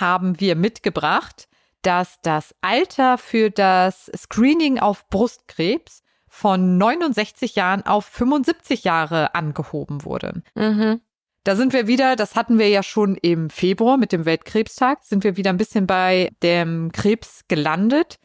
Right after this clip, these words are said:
Speaker 1: Zeigt, glaub ich, auch einfach nochmal, wie relevant diese Erkrankung ist und dass darüber einfach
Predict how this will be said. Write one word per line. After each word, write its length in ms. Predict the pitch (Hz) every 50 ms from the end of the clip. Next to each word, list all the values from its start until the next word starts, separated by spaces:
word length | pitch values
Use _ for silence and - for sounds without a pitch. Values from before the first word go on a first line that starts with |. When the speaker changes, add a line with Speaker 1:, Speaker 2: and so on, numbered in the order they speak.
| _ _ _ _ _ _ _ _ _
Speaker 1:
Zeigt, 280 | - - 208 208 202 -
glaub 180 | 247 233 208
ich, 100 | 220 -
auch 80 | 233 180
einfach 300 | - 180 185 - 208 170
nochmal, 480 | 175 196 180 - 196 190 185 185 185 170 165 _
wie 260 | _ 202 208 220 240 240
relevant 680 | 202 226 202 196 170 170 165 175 196 208 - - -
diese 400 | - 196 185 - 196 190 185 185
Erkrankung 680 | - 175 185 190 - - 185 202 226 - 262 254 254 -
ist 380 | - 214 247 269 262 - - -
und 460 | - 185 190 180 185 185 185 - - _ _ _ _ _ _ _ _ _ _
dass 300 | - 185 175 185 - -
darüber 380 | - 196 185 165 196 175 190 185
einfach 440 | - 175 175 - - 180 175 -